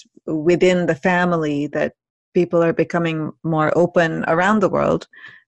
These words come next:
um, to actually going to outside, to an outsider to, to help them. Um,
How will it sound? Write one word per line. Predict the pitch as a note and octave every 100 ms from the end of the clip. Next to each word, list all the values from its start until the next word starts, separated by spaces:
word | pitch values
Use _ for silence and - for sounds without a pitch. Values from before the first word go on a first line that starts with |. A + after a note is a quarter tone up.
| -
um, | E3 D#3 D3+ C#3+ - - _ _ -
to | F#3 E3+ D#3+ -
actually | D#3+ E3+ - E3 D#3+ D3 _ _ -
going | F3+ E3+ E3+
to | E3 -
outside, | D#3+ - F3+ -
to | F3+
an | D#3+
outsider | E3 F3 - D#3 D3 D3 D3
to, | D#3 D3+ - -
to | -
help | D#3 E3+ E3 -
them. | C#3+ C#3+ - _ _ _ _
Um, | D#3+ D#3+ D3+ D3+ D3 C#3+ F3